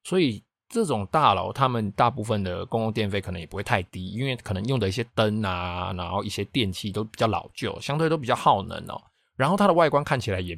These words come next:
比较不符合现在，我们现在看房子的这种审美观，哦，看起来因为比较旧旧的，黑黑的，那可能那个瓷砖啊，二丁挂，或者是一些马赛克瓷砖，看起来又会觉得，嗯，好怂哦，丑丑的这样。哦，那里面的灯光刚刚说过嘛、哦，可能相对比较昏暗，可能还在用荧光，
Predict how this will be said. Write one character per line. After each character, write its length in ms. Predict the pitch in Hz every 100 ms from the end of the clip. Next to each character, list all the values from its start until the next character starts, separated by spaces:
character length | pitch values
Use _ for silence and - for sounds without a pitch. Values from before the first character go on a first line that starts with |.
| -
比 140 | 85
较 180 | - 123 -
不 100 | 95
符 360 | - - 87
合 260 | 85 90 87
现 280 | - 110 85
在， 200 | 120 95
我 100 | -
们 140 | 104 98
现 180 | - 120
在 160 | 104 - _
看 260 | - 117 92
房 320 | - 87 95
子 120 | 104
的 120 | 90
这 100 | 98
种 100 | 101 87
审 180 | - 92
美 160 | 92 -
观， 200 | - - - - - -
哦， 80 |
看 160 | 107 139
起 80 | 101
来 80 | 92
因 160 | 107
为 100 | 117 120
比 80 | -
较 120 | 110
旧 180 | - 107
旧 240 | - 98
的， 160 | 92 85
黑 160 | -
黑 280 | 110 - 107
的， 120 | 104 95
那 100 | 104
可 140 | -
能 120 | 90
那 80 | 98
个 240 | 110 95 85 - _ _
瓷 200 | - 95
砖 260 | 110 107 107
啊， 120 | 98
二 100 | 120
丁 220 | 101 101
挂， 320 | 101 117 98
或 140 | 90 113
者 100 | 87
是 160 | 90
一 80 | 98
些 300 | 98 98 101
马 160 | 101 85
赛 120 | 113
克 140 | 107
瓷 160 | 98 92
砖， 100 | 92
看 120 | 101 110
起 80 |
来 60 | 92
又 160 | 107 113
会 80 |
觉 160 | 110 98
得， 80 | 104
嗯， 100 | -
好 140 | 120 104
怂 400 | - - 87 90
哦， 160 | 95 92
丑 140 | 107
丑 200 | - 95
的 120 | 90
这 100 | 98
样。 100 | 98 - - - -
哦， 100 | 113
那 140 | 151
里 80 | 139
面 120 | 123
的 60 | 143
灯 180 | - 131
光 160 | 131
刚 120 | 123
刚 120 | 123 123
说 200 | 120 113
过 200 | 120 101
嘛、 200 | 82 107
哦， 40 |
可 140 | -
能 80 | 107
相 160 | 107 147
对 80 | 127
比 60 |
较 100 | 120
昏 180 | 117 107
暗， 160 | 113 101
可 80 |
能 80 | 95
还 120 | 92
在 100 | 92
用 100 | 107
荧 140 | 101 98
光， 180 | 104